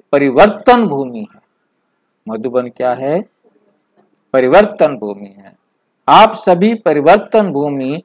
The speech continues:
या वरदान भूमि में आए हुए हो। स्वयं वे में व अन्य में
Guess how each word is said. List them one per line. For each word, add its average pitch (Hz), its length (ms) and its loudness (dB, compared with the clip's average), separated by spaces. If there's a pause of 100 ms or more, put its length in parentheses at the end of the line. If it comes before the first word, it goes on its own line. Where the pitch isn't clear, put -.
(280)
या 147 180 6
वरदान 131 560 2
भूमि 143 440 -6
में 156 240 -8 (280)
आए 151 220 6
हुए 107 340 -8
हो। - 180 -18 (720)
स्वयं 214 540 2
वे 180 280 2 (140)
में 147 380 -2 (300)
व 131 40 2 (340)
अन्य 208 340 2
में 160 300 -4